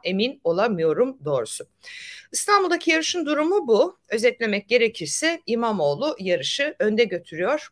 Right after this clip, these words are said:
Bunun ak Parti de farkında, İmamoğlu ekibi de farkında. Fakat aradaki fark kapanmayacak bir fark değil. Siz de yazıyorsunuz, gördünüz zaten. O nedenle her iki aday da ve her iki, e,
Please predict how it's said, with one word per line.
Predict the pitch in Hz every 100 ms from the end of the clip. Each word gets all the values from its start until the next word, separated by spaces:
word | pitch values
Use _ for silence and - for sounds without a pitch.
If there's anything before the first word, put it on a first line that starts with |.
| 185
Bunun | 202 208
ak | - 226 -
Parti | 156 143
de | 143
farkında, | 131 143 131 - 160 254 -
İmamoğlu | 202 202 180 143
ekibi | 120 143 143
de | 135 -
farkında. | 139 131 - 170 285 -
Fakat | 226 233 233 -
aradaki | 190 214 226 302
fark | 262 269
kapanmayacak | - 208 254 254 220 202 208
bir | 196
fark | - 320 -
değil. | 160
Siz | 151 185 147
de |
yazıyorsunuz, | 143 131 135 139 269 262
gördünüz | 175 170 165 175 151
zaten. | 143 135 160 302 339 - - - - -
O | 294
nedenle | 277 214 208 262 302
her | 262 269
iki | 208 - -
aday | 196 214 190 165
da | 269 359 - - _ -
ve | 240 294
her | - 269 277 -
iki, | 214 - 180 123 _ _ _
e, | 160 147 139 135 123